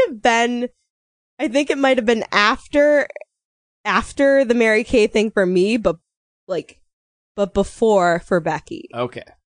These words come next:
Speaker 2: I see.
Speaker 1: <laughs> Wow.
Speaker 2: Did you know Magmar then celebrated victory and then be-, then was challenged by Pangoro?
Speaker 1: And then it got its butt kicked.
Speaker 2: Um,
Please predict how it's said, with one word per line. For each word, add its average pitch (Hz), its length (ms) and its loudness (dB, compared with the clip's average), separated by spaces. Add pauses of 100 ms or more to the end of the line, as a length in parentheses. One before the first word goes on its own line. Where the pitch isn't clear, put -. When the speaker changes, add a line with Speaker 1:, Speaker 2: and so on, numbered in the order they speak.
(320)
Speaker 2:
I - 120 -14
see. - 300 -18 (440)
Speaker 1:
<laughs> - 320 -8 (2000)
Wow. 156 460 -4
Speaker 2:
Did 143 120 -8
you 190 80 -2
know 226 160 0
Magmar 196 520 0
then 180 220 -2
celebrated 175 600 0
victory 165 640 -2
and 135 280 0
then 131 340 -4
be-, 127 280 0
then 127 420 -2
was 123 160 -2
challenged 170 540 -4
by 147 180 0
Pangoro? 123 1000 0
Speaker 1:
And 180 140 -4
then 190 120 0
it 180 120 -2
got 180 200 0
its 160 180 -8 (140)
butt 185 220 0
kicked. - 460 -8
Speaker 2:
Um, 92 680 -6